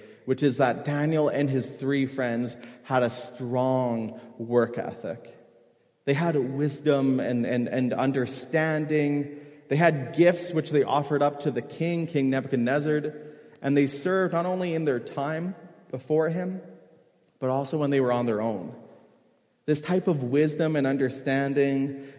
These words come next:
doesn't come naturally. It comes from hard work and persistence. To learn a new language comes from hard work and understanding. Understanding customs and traditions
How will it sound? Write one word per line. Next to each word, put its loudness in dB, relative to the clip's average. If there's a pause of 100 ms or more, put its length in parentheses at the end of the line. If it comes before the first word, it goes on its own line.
(100)
doesn't -4
come -2 (100)
naturally. -4 (380)
It -14
comes 0
from 0
hard 2
work 2
and 0
persistence. -6 (300)
To 4
learn 4
a 0
new 4
language 2
comes 0 (240)
from 4
hard -2
work 0 (200)
and -2
understanding. -2
Understanding 0
customs 0
and 0
traditions -2